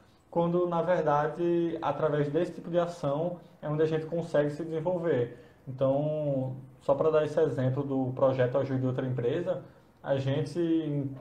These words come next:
em poucas semanas, teve mais de cem empresas cadastradas pra ajudar outras empresas, e aí são serviços de, das mais diversas áreas, desde jurídico, assessorias jurídicas, totalmente gratuitos,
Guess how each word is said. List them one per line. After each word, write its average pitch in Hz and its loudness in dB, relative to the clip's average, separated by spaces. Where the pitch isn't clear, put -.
em 156 -2
poucas 151 -2
semanas, 175 -2
teve 170 -2
mais 165 -2
de 160 -8
cem 196 -2
empresas 160 -2
cadastradas 143 0
pra 165 0
ajudar 180 0
outras 156 0
empresas, 143 -4
e 139 0
aí 147 4
são 170 -2
serviços 156 -2
de, 156 -6
das 175 2
mais 156 -2
diversas 180 0
áreas, 123 0
desde 143 -2
jurídico, 123 0
assessorias 127 0
jurídicas, 120 -2
totalmente 156 0
gratuitos, 131 -2